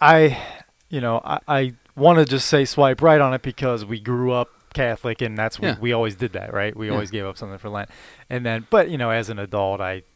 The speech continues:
Speaker 1: kinda dropped that a little bit. And,
Speaker 2: Sure.
Speaker 1: um, but I think it was last year or two years ago, I think I actually did something. I, I think it was probably giving up ice cream or something, and I decided today, which, by the way, is the first day of Lent for
Speaker 2: Yep.
Speaker 1: your, for you
Speaker 2: Today's Ash
Speaker 1: Christian
Speaker 2: Wednesday.
Speaker 1: folks,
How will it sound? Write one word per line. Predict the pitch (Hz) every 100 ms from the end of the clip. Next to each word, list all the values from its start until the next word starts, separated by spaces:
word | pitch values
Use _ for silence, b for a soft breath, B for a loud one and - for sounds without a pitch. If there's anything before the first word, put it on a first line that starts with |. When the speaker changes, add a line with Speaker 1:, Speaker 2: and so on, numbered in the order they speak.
| -
Speaker 1:
kinda | 110 95 95 -
dropped | - 101 98
that | 110 98
a |
little | 101 101
bit. | 95 135
And, | 151
Speaker 2:
Sure. | 120 123 B B B B
Speaker 1:
um, | 139 120 107 104 92 _ _
but | - 160
I | 143
think | - 175 170 165
it |
was | 120 107
last | 147 165 -
year | 170 131
or |
two | -
years | 151 143 135
ago, | 131 131 131 127 120
I | 120
think | 113 135 123
I | 120
actually | 123 - 117
did | 104 123 113
something. | 131 120 123 120
I, | 107 -
I | 117
think | - 117
it |
was | 110 95
probably | - 123 104 98
giving | 107 110
up | 110 -
ice | 110 -
cream | 123
or | 113
something, | 127 120
and | 107
I |
decided | 101 117 131 113
today, | - 123 113
which, | 117 - -
by | -
the | 107
way, | 104 107
is | 101
the | 98
first | 120 104
day | 117
of | 101
Lent | 101 107 113 -
for | 117
Speaker 2:
Yep. | 104
Speaker 1:
your, | 107
for | - -
you | 104 101
Speaker 2:
Today's | 123 123 113
Ash | 113 110
Speaker 1:
Christian | 123
Speaker 2:
Wednesday. | 113 117
Speaker 1:
folks, | 131